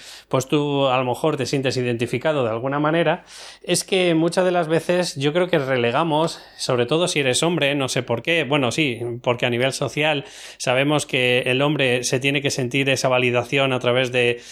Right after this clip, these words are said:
de conseguir el éxito profesional y, y te digo a nivel social, ¿eh? No estoy diciendo que esté de acuerdo ni, ni nada que ver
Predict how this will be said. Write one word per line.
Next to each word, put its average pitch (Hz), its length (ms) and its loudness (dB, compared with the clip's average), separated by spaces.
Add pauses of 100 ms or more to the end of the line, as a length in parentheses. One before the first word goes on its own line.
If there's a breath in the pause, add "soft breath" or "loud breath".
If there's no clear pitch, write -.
(160 loud breath)
de 131 140 0
conseguir 131 420 0
el 127 140 0
éxito 127 360 0
profesional 156 680 0
y, 127 420 0
y 120 420 -4
te 127 120 2
digo 156 200 0
a 160 40 0
nivel 143 220 2
social, 135 420 0
¿eh? 135 80 2
No 143 160 0
estoy - 280 0
diciendo 143 460 2
que 135 100 -2
esté 135 180 0
de 123 80 2
acuerdo 139 400 0
ni, 123 260 0
ni 123 200 -2
nada 127 420 2
que 123 160 0
ver 165 260 -2